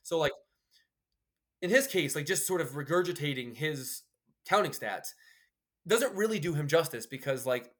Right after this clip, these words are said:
yes, it's amazing, but, like, if he's fourth in E R A and seventh in O P S, like, you're not doing a great job at, like, at telling that story. Like, we're watching a once in a generational,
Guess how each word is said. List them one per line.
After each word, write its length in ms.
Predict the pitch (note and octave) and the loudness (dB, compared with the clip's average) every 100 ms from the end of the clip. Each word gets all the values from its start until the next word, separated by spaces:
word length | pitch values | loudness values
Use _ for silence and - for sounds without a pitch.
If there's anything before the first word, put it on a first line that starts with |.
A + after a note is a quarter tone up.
| F3+ | -12
yes, 280 | F3+ G#3+ D3+ | 4 6 6
it's 140 | D3+ | 0
amazing, 500 | C3 F3 G3+ A#2 A#2 A2+ | -2 -2 -2 -6 -8 -2
but, 240 | C#3+ - | -2 0
like, 180 | D#3+ D#3 - - - | -6 -6 -10 -16 -8
if 80 | |
he's 160 | E3 E3 | -4 -2
fourth 260 | F#3+ G#3+ G3+ | 4 4 4
in 120 | F3 | 4
E 100 | D#3+ | 4
R 120 | D#3 | 6
A 120 | E3+ | 6
and 120 | B2+ - | 4 2
seventh 360 | - D#3+ D#3 | 4 4 2
in 80 | D3 | 0
O 120 | C#3+ | 0
P 200 | C#3+ C#3 | 0 2
S, 200 | D3 B2+ | 2 2
like, 100 | C#3+ | -2
you're 100 | F3 | 6
not 180 | A3+ F3+ | 6 6
doing 200 | F3+ G3+ | 2 0
a 40 | |
great 220 | D3 D3+ D3 | 2 0 2
job 280 | D3+ D3+ | 2 2
at, 120 | C3 A#2+ | 0 -4
like, 280 | A#2+ - _ _ - - | -6 -8 _ _ -10 0
at 140 | E3+ | 2
telling 280 | - G#3+ F#3+ | 6 6 6
that 140 | D3+ C#3 | 4 4
story. 280 | B3 B3+ | 2 2
Like, 100 | D3 | 2
we're 140 | D3+ G3+ | 2 4
watching 300 | C4 B3+ E3 | 4 2 0
a 60 | |
once 320 | C3+ D3 G3 F3+ | 0 0 0 0
in 60 | |
a 80 | C#3+ - _ D3+ | -4 -6 _ -8
generational, 840 | C#3 F#3+ F3 E3 E3 D#3 B2+ A#2 | 2 4 6 4 2 -2 -6 -6